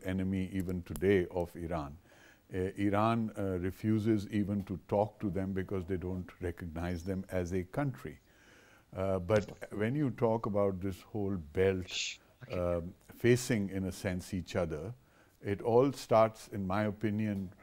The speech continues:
Speaker 1: from a change in U S policy vis-à-vis India. Uh,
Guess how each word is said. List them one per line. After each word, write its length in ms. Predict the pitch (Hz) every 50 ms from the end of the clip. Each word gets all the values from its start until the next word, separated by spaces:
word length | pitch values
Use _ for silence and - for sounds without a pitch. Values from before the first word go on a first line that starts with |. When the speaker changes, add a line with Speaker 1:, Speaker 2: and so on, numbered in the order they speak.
| - _ _ - -
Speaker 1:
from 220 | - 101 98 98
a 60 | 95 87
change 460 | - - - 110 107 117 117 110 101
in 120 | 107 98 92
U 220 | 90 104 104 104
S 120 | 101 -
policy 600 | - - 98 95 92 95 95 - - - 104 98
vis-à-vis 600 | 92 85 95 95 85 92 95 87 82 87 90 92 - - -
India. 400 | 107 127 160 143 110 82 - - - - - - - - - - - - - - -
Uh, 240 | 92 87 87 87